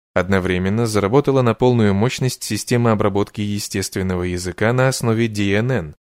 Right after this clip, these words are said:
запущенная компаниями Microsoft и Google. Более наглядным примером для широкой публики стала победа компьютера I B M Watson в викторине Jeopardy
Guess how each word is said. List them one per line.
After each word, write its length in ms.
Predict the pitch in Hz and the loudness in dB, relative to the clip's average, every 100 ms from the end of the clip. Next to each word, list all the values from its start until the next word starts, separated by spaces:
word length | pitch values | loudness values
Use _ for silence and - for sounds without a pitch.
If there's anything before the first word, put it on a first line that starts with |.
| - | -8
запущенная 640 | 92 90 107 - 123 123 | -4 -2 0 0 2 2
компаниями 640 | 117 110 110 110 107 107 98 | 2 0 2 2 2 2 2
Microsoft 840 | 92 90 90 98 101 - 107 - _ - | 2 0 0 -2 -2 -2 -6 -8 _ -10
и 100 | 90 | -2
Google. 460 | 107 117 82 71 _ _ _ _ _ _ _ - | -2 0 -4 -8 _ _ _ _ _ _ _ -4
Более 320 | 113 170 180 | 2 6 6
наглядным 500 | 170 143 156 156 143 | 6 4 2 2 2
примером 480 | 110 101 95 98 113 | 2 2 2 2 0
для 160 | 104 | -2
широкой 400 | 101 110 95 92 | -2 -2 -2 -4
публики 400 | 90 117 139 135 | -6 -6 -4 -4
стала 340 | 131 - 131 143 | -4 2 4 4
победа 360 | 113 107 117 | 2 0 -2
компьютера 600 | 113 104 101 98 98 95 | 0 -2 -2 -4 0 0
I 120 | 98 92 | -2 -4
B 220 | 92 95 | -2 -2
M 180 | 90 92 | 0 0
Watson 440 | 120 - 135 127 | -2 0 0 0
в 40 | |
викторине 580 | 107 104 - 101 95 98 | -2 -6 0 0 0 0
Jeopardy 720 | 101 104 127 120 87 82 78 | -2 0 2 2 -2 -10 -14